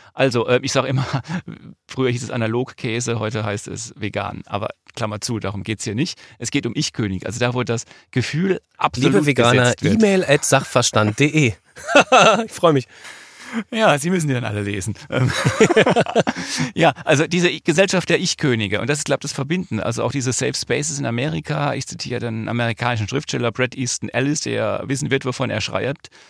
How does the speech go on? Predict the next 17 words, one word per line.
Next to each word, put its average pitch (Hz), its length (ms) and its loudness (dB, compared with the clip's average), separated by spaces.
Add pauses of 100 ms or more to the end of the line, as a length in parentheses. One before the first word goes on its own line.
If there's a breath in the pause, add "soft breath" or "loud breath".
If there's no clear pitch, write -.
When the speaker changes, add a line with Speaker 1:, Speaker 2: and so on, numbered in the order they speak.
(100)
Speaker 1:
Schreibt, 120 320 -2
ich - 80 -6
hab 131 100 -8
da - 80 -4
jetzt 104 120 -6
keine 101 200 -4
Studien - 280 -4
an 101 40 -4
amerikanischen 107 560 -6
Unis 151 240 -2
gemacht, 101 340 -4
aber 107 120 -6
die 113 140 -8
Zitate 107 420 -8
sind 113 180 -6
ja, 107 260 -6
ähm, 104 300 -8